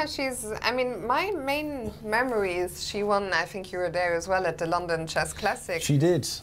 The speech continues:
Speaker 2: The
Speaker 1: She
Speaker 2: rapid
Speaker 1: did. She did.
Speaker 2: event.
Speaker 1: Yeah.
Speaker 2: And she won it, she was, I think, eightieth, not eighty, no, but fiftieth seed or something.
Speaker 1: Yeah,
Speaker 2: It was
Speaker 1: yeah,
Speaker 2: an
Speaker 1: yeah.
Speaker 2: extremely strong event.
Speaker 1: Yeah, yeah,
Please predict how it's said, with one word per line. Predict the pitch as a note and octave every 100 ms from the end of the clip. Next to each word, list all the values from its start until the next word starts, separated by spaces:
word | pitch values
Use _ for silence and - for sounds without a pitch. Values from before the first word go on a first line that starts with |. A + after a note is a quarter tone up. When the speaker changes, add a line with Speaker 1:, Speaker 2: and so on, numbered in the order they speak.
| - - -
Speaker 2:
The | F3+
Speaker 1:
She | E3
Speaker 2:
rapid | F3+ E3
Speaker 1:
did. | D3 E3+ E3 - -
She | C#3+ D3
did. | D3 G3 F3
Speaker 2:
event. | F3+ G3+ G3 - - -
Speaker 1:
Yeah. | C#3+ D3 E3 -
Speaker 2:
And | D#3+ E3
she | - F#3+
won | F3 F3+ F3+
it, | E3+ D#3+ -
she | - -
was, | E3+ F3+
I | E3+
think, | D#3+ G3 F3+ D#3+ - - - - - - - - - -
eightieth, | A#3 C4 - D#3+ D3+ - - -
not | F3 E3+ G2
eighty, | C#3+ - D3
no, | D#3 D#3 D3+ -
but | D#3+ -
fiftieth | - - - B3 - D#3+ D#3+
seed | D#3 - G#3 G#3+ D#3+
or | D#3
something. | D3+ C#3 F3+
Speaker 1:
Yeah, | E3 G3
Speaker 2:
It | G3+
was |
Speaker 1:
yeah, | F#3
Speaker 2:
an | E3+
Speaker 1:
yeah. | D#3
Speaker 2:
extremely | D3 - C4 C#4 B3+ E3+
strong | - - D3+ D3+
event. | C#3+ D3 E3
Speaker 1:
Yeah, | E3 E3
yeah, | D#3+ F3 E3